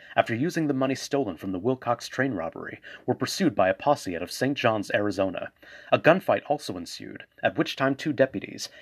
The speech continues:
Andrew Gibbons and Frank LeSueur, were killed. The bandits narrowly escaped, though death was hot on their trail. On April seventeenth, Curry himself was murdered in yet another shootout with authorities, this time in Grand County, Utah. Upon receiving word of both Logan's and Curry's deaths,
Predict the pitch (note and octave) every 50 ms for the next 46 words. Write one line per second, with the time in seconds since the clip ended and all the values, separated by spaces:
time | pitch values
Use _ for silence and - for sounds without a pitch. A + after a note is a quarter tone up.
0 | - - C#3 D#3 D#3 C#3+ D#3 C#3+ - D#3 D3 - F#2 E2 D#2+ F2 F2 - - C3
1 | C3 C3 - - A2 - - C#3+ C3 F2+ D2 D2 F2 F2+ - - - B2+ G2+ -
2 | - - - - _ - - - - - - - - A#2+ G2+ B2+ C3 E3 F3 F3+
3 | - - - A2 A#2 C3+ D3 C#3 C#3 C3 A#2+ - - - B2 - - - - -
4 | _ _ - A#2 G2+ G2+ - C3 B2 - - - G#2 G2 - - A2+ G#2+ G#2 F#2+
5 | F2 E2+ - - - A2 F#2 E2 - - - _ _ - - - - - - -
6 | G#2+ A#2 D3+ - - E3 - - E3+ C#3 D3+ C#3+ - - - - - F#2+ - -
7 | - - D3 D3 D3 D3+ - - - - - D#3 C3 - - G#2 F2 F#2 E2+ F2+
8 | F2+ E2+ F2+ E2+ F#2+ G#2+ G#2+ A#2 A#2 A#2 A2+ A#2+ B2 - A2 - - - G#2+ F2
9 | E2+ - - - G2+ - - C3 C3 - - - - - - - - - - -
10 | - A#2+ C#3+ - - - - A2 G2 F#2+ G2+ G2+ - A2 A2+ B2+ B2 - - C3+
11 | A#2 F#2 E2+ F#2 A2 A#2+ - - F2+ - - - _ _ _ _ - - - -
12 | - - - - - - C#3 B2 B2+ - - G3 F#3 D3 B2 C3+ C3+ D3 A2+ F2+
13 | - - F#2+ F2+ - G2 G#2+ A2 C3+ C#3+ C#3+ D3 C#3+ - C3+ A#2+ C3 - - -
14 | C3 B2+ B2+ B2 - - G#2+ F#2+ - - - - - -